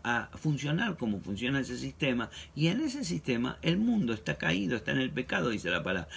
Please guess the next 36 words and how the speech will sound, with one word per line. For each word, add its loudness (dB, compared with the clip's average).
Entonces 2
yo 0
funciono 2
en 4
el 0
pecado. 0
Entonces 2
todo 4
lo 4
que 2
me 0
hacen 2
me 4
parece 0
normal. 2
Bueno, 4
es 4
normal, 4
está 0
bien, 0
es -2
así. 2
Bueno, 0
la, 0
empezamos 0
a -2
poner 2
la 0
cultura, 0
empezamos 0
a -2
poner -2
un 0
montón 0
de 0
cosas. -2